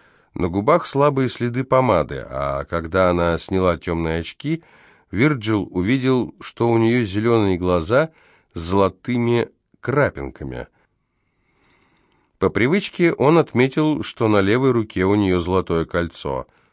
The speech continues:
Замужем. Должно быть, это и есть детектив. Приехала выполнять свою работу.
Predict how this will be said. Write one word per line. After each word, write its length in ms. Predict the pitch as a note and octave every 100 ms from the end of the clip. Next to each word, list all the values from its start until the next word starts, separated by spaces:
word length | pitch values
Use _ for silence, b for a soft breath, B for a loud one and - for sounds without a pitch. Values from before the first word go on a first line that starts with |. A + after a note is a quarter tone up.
| _
Замужем. 800 | - E2 F#2 E2 D2 C#2 D2 C#2+ - _ _ _ _ _ -
Должно 420 | F2 F2 E2 C#3+
быть, 220 | D#3 -
это 200 | C3+ -
и 40 |
есть 400 | C#3+ B2+ G#2 G#2+
детектив. 680 | F#2+ F#2 F2+ - - C2 - - _ _ _ _
Приехала 720 | - E2+ G2 C#3+ - C3 B2 -
выполнять 640 | G2 F2+ F#2+ F2 F2 E2+
свою 260 | - F#2 F2+
работу. 560 | F#2 D2+ C2+ B1 B1+